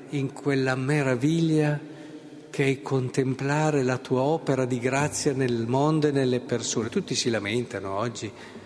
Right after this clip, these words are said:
ma un credente può cogliere e può anche soffrire per quello che succede nel mondo, ma non si lamenta.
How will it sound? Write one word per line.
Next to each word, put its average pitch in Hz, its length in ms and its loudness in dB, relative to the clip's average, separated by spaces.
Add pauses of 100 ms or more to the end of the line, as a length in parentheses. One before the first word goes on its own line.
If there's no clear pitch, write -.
(340)
ma 127 140 0
un 127 180 0
credente 123 800 0 (1700)
può 156 260 0
cogliere 117 540 -2
e 135 120 -4
può 175 200 -2
anche 220 340 2
soffrire 107 960 0 (720)
per 120 200 2
quello 123 260 2
che 120 120 0
succede 113 520 -2
nel 107 200 0
mondo, 98 640 -6 (1120)
ma 101 220 -2
non 123 260 2
si 139 220 0
lamenta. 107 560 -6